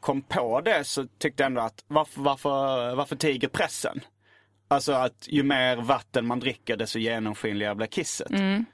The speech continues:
Speaker 1: Och annars är det gult liksom, om man, om man har lite vätskebrist eller
Speaker 2: Mm.
Speaker 1: så. Men, eh, det, det är väl allmän, allmänt känt.
Speaker 2: Det är allmänt känt, ja.
Speaker 1: Ja.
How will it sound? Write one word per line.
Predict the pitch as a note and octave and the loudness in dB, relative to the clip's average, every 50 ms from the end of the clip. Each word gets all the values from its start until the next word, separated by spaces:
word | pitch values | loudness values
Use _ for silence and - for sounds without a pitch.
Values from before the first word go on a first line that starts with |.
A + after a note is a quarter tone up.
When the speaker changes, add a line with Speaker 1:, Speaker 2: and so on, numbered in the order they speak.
| _ _ _ _ - | _ _ _ _ -6
Speaker 1:
Och | - A2+ A#2 A#2+ B2 | -2 0 0 2 2
annars | B2+ A#2+ A#2 A2 - B2+ | 0 0 -2 -4 -4 -4
är | |
det | A2+ A2+ | -4 -2
gult | G2+ A#2+ C#3 G2+ F2 F2 E2+ G2 - - - | -2 -2 -2 -2 -2 -6 -8 -10 -12 -10 -10
liksom, | - - - A2 G2+ G2+ G2+ | -10 -8 -6 -6 -4 -4 -4
om | G2 F#2+ | -4 -6
man, | F#2+ F#2+ G2 G2 | -6 -6 -8 -8
om | - - G#2 | -8 -6 -6
man | G2 G2 G2+ G2 | -4 -4 -6 -6
har | G2 G#2 G2+ | -6 -6 -6
lite | F#2+ - - | -6 -6 -4
vätskebrist | F#2+ B2 B2+ - - - - A2 - - - - - - - | -2 -2 -2 -2 -4 -8 -6 -6 -6 -6 -8 -8 -8 -6 -2
eller | - F#3+ F#3+ F#3+ | -2 0 0 2
Speaker 2:
Mm. | F#3+ F#3 | 2 2
Speaker 1:
så. | G3 A3 - - - _ _ _ _ | 0 0 -2 -4 -10 _ _ _ _
Men, | - B2 B2 B2 A#2+ A#2 | -6 -4 -4 -4 -4 -4
eh, | A#2 A#2 A#2 A2+ A#2 A#2 | -4 -2 -2 -2 -2 -2
det, | B2 A2+ A2+ C3+ B2 - | -2 -2 -2 -4 -4 -2
det | A2+ C3 C3 C3+ C3 | -2 0 0 0 0
är | C3+ B2+ | 0 0
väl | A2+ A2 | 0 0
allmän, | A2+ B2 B2 A#2 A2+ A2+ - - - - | 0 0 0 -2 -2 -2 -2 -2 -2 0
allmänt | - B2 B2+ A#2+ A2+ A2 A2 - | 0 0 0 0 -2 -4 -4 -2
känt. | - - - - | -2 -2 -2 0
Speaker 2:
Det | - A3 A3 | 2 2 4
är | G#3+ | 4
allmänt | F#3+ F#3 F#3 F3+ E3+ | 4 2 0 -2 -2
känt, | - - F3 E3+ F3+ - - | -2 -2 -2 -2 -2 -2 -2
ja. | G3 - C3+ B2+ | 0 2 2 2
Speaker 1:
Ja. | A#2+ A#2+ | 2 0